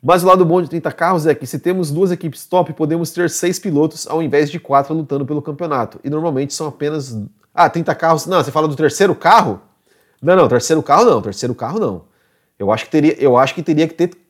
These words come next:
quinze equipes. <laughs> Mas, ah, o terceiro carro não. O terceiro carro não sou, não acho não. Max passou muito tempo na mesma equipe com o mesmo regulamento. Você acha que em dois mil e vinte e dois ele pode ter dificuldades de adaptação ou ele é tão bom que não vai sentir dificuldades aqui? O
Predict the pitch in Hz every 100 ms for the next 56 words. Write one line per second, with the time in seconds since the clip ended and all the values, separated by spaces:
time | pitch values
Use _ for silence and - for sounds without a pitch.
0 | _ _ _ _ _ _ - 180 254 294
1 | 311 240 - 113 - - 151 - - _
2 | _ _ - 123 113 107 117 104 143 -
3 | 175 190 - 135 208 240 113 - _ -
4 | 104 - 127 - 107 139 160 180 156 165
5 | 165 190 95 - _ _ _ _ _ _
6 | _ - 185 214 208 - 202 196 208 196
7 | 190 190 190 180 190 175 185 - 175 180
8 | 165 180 185 143 110 110 123 185 180 -
9 | 170 156 156 156 139 135 127 127 127 143
10 | 160 160 156 - 135 - 113 143 123 123
11 | 123 113 - 175 196 170 170 156 170 160
12 | 143 156 156 156 143 143 151 131 139 139
13 | 156 123 113 117 110 139 -